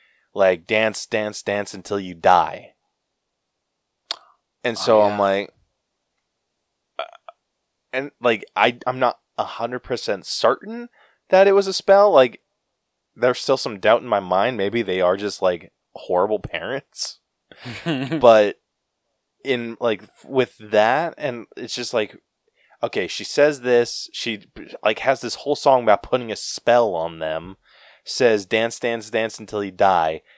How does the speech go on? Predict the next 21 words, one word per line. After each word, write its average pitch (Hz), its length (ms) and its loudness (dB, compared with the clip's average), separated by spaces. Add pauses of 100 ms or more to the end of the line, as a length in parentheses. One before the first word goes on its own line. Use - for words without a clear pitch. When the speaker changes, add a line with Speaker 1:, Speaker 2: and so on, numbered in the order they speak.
(160)
Speaker 1:
and 117 140 -4
then 110 180 -4 (160)
on 110 160 2
top 110 160 -2
of 107 100 0
that, 98 240 6
like, 95 140 -2
hey, 104 160 -2
she's 127 240 -12
a 135 40 -10
witch. 98 320 -4
Is 82 120 -12
it 82 60 -14
completely 101 540 -4
outside 98 380 2
the 98 80 -2
realm 95 200 0
of 90 80 -8
possibility 90 680 -2
that 87 160 -6
she - 240 -8